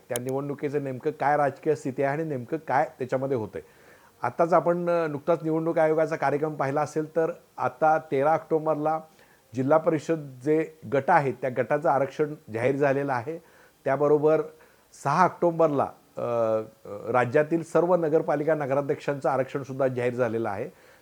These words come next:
त्यामुळं आता स्थानिक स्वराज्य संस्थांच्या निवडणुकीचा बिगुल हा आता वाजू लागलेला आहे.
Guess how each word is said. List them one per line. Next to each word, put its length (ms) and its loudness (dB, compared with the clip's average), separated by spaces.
त्यामुळं 520 4
आता 300 2
स्थानिक 360 -4
स्वराज्य 300 -2
संस्थांच्या 520 -6
निवडणुकीचा 580 -4
बिगुल 340 -2
हा 100 2
आता 260 2
वाजू 280 4
लागलेला 400 8
आहे. 220 -2